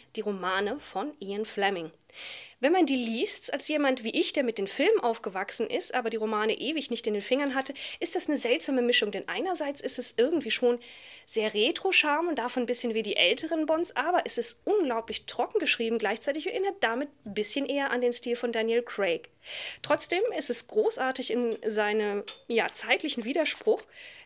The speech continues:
Da sind noch großartige Gadgets, äh, Transistorradios mit tollen langen Röhren und vor allen Dingen, es hat den galoppierenden und nebensächlichen Sexismus der sechziger Jahre und jeder raucht. Ich fand sie auf jeden Fall höchst unterhaltsam. Man muss sie natürlich mit dem Gedanken lesen, dass sie aus einer bestimmten Zeit stammen und von ihr sehr geprägt sind, aber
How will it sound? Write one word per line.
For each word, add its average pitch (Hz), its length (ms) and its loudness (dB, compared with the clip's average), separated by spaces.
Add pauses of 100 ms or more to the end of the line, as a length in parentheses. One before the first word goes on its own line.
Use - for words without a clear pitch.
(340)
Da 262 100 4
sind 294 180 2
noch 269 160 -2
großartige 269 580 2
Gadgets, 262 480 4
äh, 226 260 2 (200)
Transistorradios 226 840 4
mit 220 220 -2
tollen 214 340 4
langen 196 220 0
Röhren 277 320 4 (260)
und 403 180 6
vor - 160 2
allen 254 300 6
Dingen, 247 260 2
es 254 200 2
hat 240 240 0
den 233 180 4
galoppierenden 302 840 2
und 247 300 0
nebensächlichen 262 720 0
Sexismus 254 560 0
der 220 100 0
sechziger 233 400 0
Jahre 208 320 2
und 262 240 -2
jeder 196 480 0 (180)
raucht. 170 300 -4 (400)
Ich 349 140 2
fand 415 120 4
sie 294 100 4
auf 294 100 -2
jeden 294 180 2
Fall 254 180 2
höchst 269 240 0
unterhaltsam. 226 440 0
Man 202 80 -4
muss 214 100 -2
sie - 80 -6
natürlich 196 400 -2
mit 202 140 -8
dem 190 100 -10
Gedanken 190 340 -6
lesen, 202 300 0
dass 185 160 -6
sie - 80 -2
aus - 140 -4
einer 180 100 -8
bestimmten - 380 -10
Zeit 214 240 2
stammen 254 180 4
und 254 160 -2
von 262 220 -2
ihr 254 160 4
sehr 247 160 4
geprägt 247 400 0
sind, 359 180 -2
aber 254 260 2